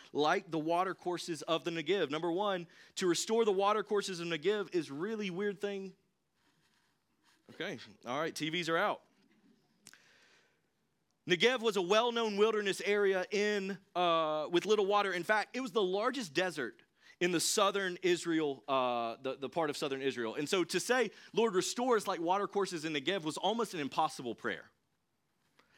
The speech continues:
Like, there was a certain time that there was a little bit of water, but to have water courses most of the year,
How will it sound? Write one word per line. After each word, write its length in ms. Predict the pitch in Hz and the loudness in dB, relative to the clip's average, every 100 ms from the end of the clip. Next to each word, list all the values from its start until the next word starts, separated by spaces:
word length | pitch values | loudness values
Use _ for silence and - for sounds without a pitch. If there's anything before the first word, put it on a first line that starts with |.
| - | -2
Like, 140 | 226 | 0
there 140 | 214 269 | 2 2
was 100 | 202 | 0
a 60 | |
certain 420 | 185 - 349 285 208 | 0 2 0 0 -4
time 300 | 208 180 175 | -2 0 0
that 100 | 175 | 0
there 140 | 185 | 0
was 100 | 151 | 2
a 60 | 143 | 2
little 220 | 175 214 | 2 0
bit 100 | 254 | 0
of 80 | 240 | 0
water, 400 | 240 254 277 - _ - - | 0 0 -4 -12 _ -10 -2
but 140 | - | 0
to 60 | 214 | 2
have 200 | 214 160 | 0 2
water 320 | 220 247 214 | 2 2 0
courses 480 | - 320 320 190 143 | -2 -2 0 -2 0
most 320 | 208 302 - | 0 0 0
of 60 | 202 | 0
the 80 | |
year, 340 | 196 240 220 | 0 2 0